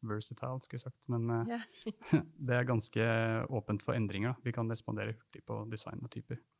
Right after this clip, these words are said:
Speaker 1: Så den står i Bergen, og jeg og noen av kollegene mine har jobbet her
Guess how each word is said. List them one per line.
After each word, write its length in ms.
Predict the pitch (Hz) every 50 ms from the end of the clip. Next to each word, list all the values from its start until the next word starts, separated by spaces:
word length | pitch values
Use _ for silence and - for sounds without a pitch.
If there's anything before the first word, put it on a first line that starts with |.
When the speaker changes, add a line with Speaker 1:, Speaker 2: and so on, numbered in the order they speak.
| _ _ _ _ _ _
Speaker 1:
Så 300 | - 131 131 131 127 - - _ _ _ _ _ _ _ _ _ _ _ _ _ _ _ _ -
den 320 | 143 120 113 117 117 127 127
står 260 | - - 139 143 151
i 60 | 160
Bergen, 420 | 147 113 104 104 110 - - 202 190 - - _ _
og 200 | 139 131 131 131 127
jeg 360 | 120 110 110 117 120 123 -
og 260 | - 123 120 120 120
noen 180 | 123 120 113 104
av 60 | 104 -
kollegene 320 | 127 117 107 104 104 107
mine 200 | 110 113 117 123
har 100 | 117 123
jobbet 320 | 117 117 107 107 107 104 -
her 340 | - 110 110 110 113 107